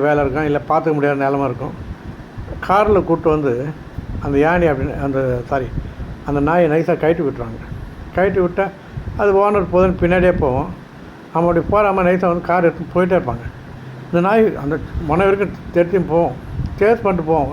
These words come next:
ஐயோ விட்டு போகிறாங்களேன்னு. அவன் அவ்வளோதான் எஸ்கேப் ஆயிடுவான். அது மாதிரி நாய்ங்க எத்தனை இருக்கு தெரியுங்களா? சென்ட்ரல் ஸ்டேஷன் இருக்குது, எக்மோர் இருக்குது. அது வந்து என்னன்னா பெரிய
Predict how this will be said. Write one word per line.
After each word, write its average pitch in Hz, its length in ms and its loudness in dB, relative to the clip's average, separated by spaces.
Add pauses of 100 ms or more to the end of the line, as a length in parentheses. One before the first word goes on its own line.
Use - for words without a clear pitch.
ஐயோ 170 200 4
விட்டு 170 180 0 (100)
போகிறாங்களேன்னு. 151 480 0 (540)
அவன் 208 180 2
அவ்வளோதான் 214 320 4
எஸ்கேப் 220 320 2
ஆயிடுவான். - 260 -2 (260)
அது 151 120 0
மாதிரி 156 160 0
நாய்ங்க 185 240 2
எத்தனை 185 180 0
இருக்கு 151 160 2
தெரியுங்களா? 135 280 -2
சென்ட்ரல் 156 260 -2
ஸ்டேஷன் 143 320 -2
இருக்குது, 135 240 -6 (680)
எக்மோர் 160 260 2
இருக்குது. 156 220 0
அது 156 120 2
வந்து 175 180 2
என்னன்னா 156 320 0 (1200)
பெரிய 165 240 6